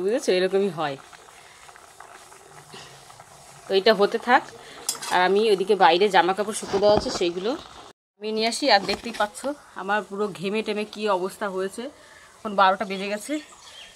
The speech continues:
প্রচণ্ড রোদ। এই যে বাইরে সব জামা কাপড়, আহ, মানে মেলা রয়েছে। আর আমার চুল টুল দেখে মনে হচ্ছে যে আমার মাথার উপর থেকে একটা বড় একটা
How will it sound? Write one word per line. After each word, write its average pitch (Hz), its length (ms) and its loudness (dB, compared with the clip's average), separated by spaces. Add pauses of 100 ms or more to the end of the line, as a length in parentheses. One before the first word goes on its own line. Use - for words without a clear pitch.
(140)
প্রচণ্ড 240 320 -2
রোদ। 240 320 2 (440)
এই 196 100 -4
যে 208 80 -6
বাইরে 214 380 2
সব 226 220 -4
জামা 202 200 -2
কাপড়, 247 320 -6
আহ, 196 480 -12
মানে 196 300 -8
মেলা 196 240 -4
রয়েছে। 226 280 -6 (680)
আর 208 100 -2
আমার 220 220 0
চুল 240 180 -8
টুল 262 160 -6
দেখে 233 260 0
মনে 247 160 -6
হচ্ছে 240 240 -8
যে 254 160 2
আমার 247 160 2
মাথার 233 240 -2
উপর 240 120 -8
থেকে 262 180 -2
একটা 262 180 0
বড় 214 360 2
একটা 285 180 -2